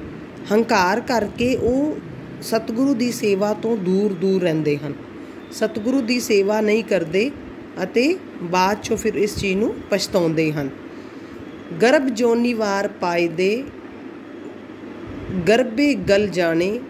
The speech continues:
ਮੇਰੇ ਕਰਤੇ ਐਵੇਂ ਭਾਵਦਾ ਮਨਮੁਖ ਪਰਮਾਨੇ।" ਅਜਿਹਾ ਮਨੁੱਖ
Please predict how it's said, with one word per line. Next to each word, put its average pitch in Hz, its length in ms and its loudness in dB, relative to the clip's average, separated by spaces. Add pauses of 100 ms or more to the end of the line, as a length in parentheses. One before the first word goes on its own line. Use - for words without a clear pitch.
(180)
ਮੇਰੇ 196 480 4
ਕਰਤੇ 214 580 0
ਐਵੇਂ 190 260 0
ਭਾਵਦਾ 175 600 -2
ਮਨਮੁਖ 196 560 0
ਪਰਮਾਨੇ।" 165 580 0 (2500)
ਅਜਿਹਾ 277 440 4
ਮਨੁੱਖ 262 500 0